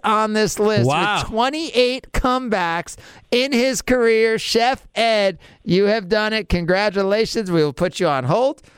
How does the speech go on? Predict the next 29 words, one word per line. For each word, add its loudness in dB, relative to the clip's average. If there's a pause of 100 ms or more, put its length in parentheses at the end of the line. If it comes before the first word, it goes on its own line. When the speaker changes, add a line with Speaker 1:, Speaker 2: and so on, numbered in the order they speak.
(200)
Speaker 1:
Pick 0
up -2
a -2
ninety-four -2
five -2
E 2
S 0
P 0
N -2
prize 0
pack. -4 (1000)
Um, -4 (720)
just 0
off 0
the 0
list, -2
so 0
we 2
got -2
number -2
nine -2
and -6
ten, -2
Flacco 0
and -6
Kirk -2
Cousins. -2 (640)
Ryan 0 (180)
Tannehill, 0